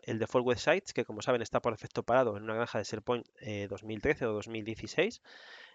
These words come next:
Eh, vamos a quitar lo que es el binding del puerto ochenta para que no interfiera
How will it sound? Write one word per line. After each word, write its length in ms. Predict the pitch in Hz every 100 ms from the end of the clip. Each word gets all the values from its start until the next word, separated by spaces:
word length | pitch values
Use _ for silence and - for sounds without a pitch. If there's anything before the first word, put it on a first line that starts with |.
| _
Eh, 1000 | - 113 113 113 113 110 110 110 110 92 57 110
vamos 340 | 110 117 139 139
a 40 |
quitar 240 | 131 143
lo 80 | 120
que 60 | 113
es 100 | 123
el 60 |
binding 240 | 127 143 120
del 140 | 104
puerto 220 | - 123
ochenta 320 | 123 - 175 175
para 160 | 127
que 120 | 110
no 80 | 110
interfiera 560 | 117 113 - 143 110